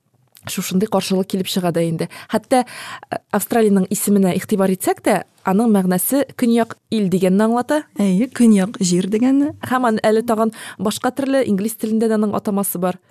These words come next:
Speaker 2: Әйе, э, the land down under, э, астагы.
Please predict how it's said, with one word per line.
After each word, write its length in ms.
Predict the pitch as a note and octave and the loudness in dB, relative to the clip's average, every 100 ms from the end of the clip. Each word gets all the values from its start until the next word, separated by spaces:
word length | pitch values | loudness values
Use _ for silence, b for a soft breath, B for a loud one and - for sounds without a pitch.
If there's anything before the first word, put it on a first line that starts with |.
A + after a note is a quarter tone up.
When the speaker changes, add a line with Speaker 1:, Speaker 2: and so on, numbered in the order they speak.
| - | -4
Speaker 2:
Әйе, 320 | E3+ F3 - | 0 0 -2
э, 260 | - F3+ F3 | -2 0 0
the 80 | F3+ | 2
land 300 | F#3 A3 B3+ | 2 4 4
down 260 | G3+ F#3+ - | 2 2 2
under, 400 | D#3 F#3 A3 F4 - - | 4 4 4 0 -4 -6
э, 100 | F#3+ | -2
астагы. 600 | F#3+ G3 - G3 G#3 F#3 | 0 -2 -2 -2 0 -2